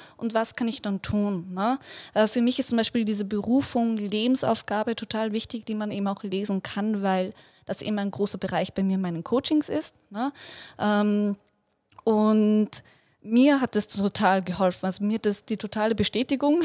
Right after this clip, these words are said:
<laughs> erstens auch eben gegeben, als auch mir gezeigt, okay, das sind Parts, die möchten echt durchbearbeitet werden. Das ist deine Aufgabe, dass du das bearbeitest, ähm, weil dich das sonst immer wieder limitiert, beziehungsweise sind da auch Parts raufgekommen,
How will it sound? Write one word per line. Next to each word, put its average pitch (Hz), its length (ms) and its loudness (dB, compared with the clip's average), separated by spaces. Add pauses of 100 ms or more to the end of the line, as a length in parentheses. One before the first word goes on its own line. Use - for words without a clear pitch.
<laughs> - 80 -8
erstens 240 360 2
auch 233 300 4
eben 226 180 0
gegeben, 226 480 -2 (380)
als 220 240 2
auch 226 160 2
mir 233 180 2
gezeigt, 214 480 -2
okay, 214 220 -4
das 233 180 0
sind 208 180 -2
Parts, 214 420 -2
die 208 80 -8
möchten 208 360 -6
echt - 400 -8
durchbearbeitet 190 800 0
werden. 196 220 0
Das 185 120 -4
ist - 200 -4
deine 208 260 -2
Aufgabe, 240 520 0 (320)
dass - 260 -4
du 233 320 0 (260)
das 202 140 -4
bearbeitest, 220 1000 0
ähm, 196 420 0 (440)
weil 208 320 0
dich 214 180 -4
das - 300 -2
sonst 208 240 0
immer 202 160 2
wieder 202 160 2
limitiert, 196 580 2
beziehungsweise 220 640 -2
sind 226 240 -4
da - 80 0
auch - 160 -6
Parts - 400 -2
raufgekommen, 226 800 -2